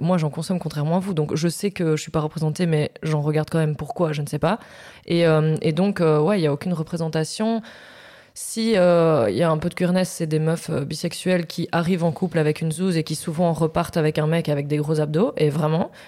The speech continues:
Donc, euh, <laughs> c'est, c'est vraiment le truc de, euh,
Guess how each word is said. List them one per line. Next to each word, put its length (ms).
Donc, 220
euh, 280
<laughs> 20
c'est, 320
c'est 180
vraiment 460
le 100
truc 240
de, 100
euh, 380